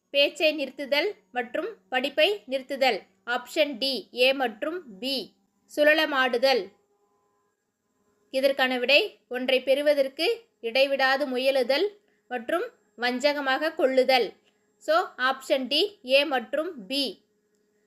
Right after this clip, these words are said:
சுழற்றி அடித்தல். இதற்கான விடை, சுழன்று வீசுதல், கொள்ளை நோய் வருதல். ஆப்ஷன் டி, ஏ மற்றும் பி.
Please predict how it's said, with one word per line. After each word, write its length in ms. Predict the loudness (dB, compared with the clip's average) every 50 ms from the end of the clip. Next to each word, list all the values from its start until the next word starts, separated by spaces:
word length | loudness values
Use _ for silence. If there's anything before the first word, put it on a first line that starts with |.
| _ -8 -4
சுழற்றி 400 | 0 0 0 0 2 2 4 4
அடித்தல். 560 | 4 2 -2 -4 0 0 0 0 0 -2 -10 _ _ _ _ _ _ _ _ _ _ _ _ -10
இதற்கான 460 | -2 0 0 0 0 -2 -4 -4 -4
விடை, 460 | -2 2 4 4 4 2 0 -10 _ _
சுழன்று 500 | _ -4 -2 -2 0 -2 -2 -2 -4 -4
வீசுதல், 760 | -2 -4 -6 -6 -6 -4 -2 0 2 2 0 -2 -6 _ _ -4
கொள்ளை 320 | 0 0 2 4 4 2
நோய் 340 | 2 2 0 0 0 -2 -4 -4
வருதல். 460 | -4 -2 -2 0 0 0 0 -2 -4 _ _ _ _ _ _ _ _ _ -4
ஆப்ஷன் 480 | -2 -2 -2 -2 -2 -2 -2 0 0
டி, 320 | 2 2 2 2 0 -2 _ -2
ஏ 200 | 2 2 2 2
மற்றும் 540 | 2 -2 -4 -4 -4 -4 -4 -4 -4 -6 -14 _ _ -10 -4
பி. 340 | -2 -2 -2 -4 -6 _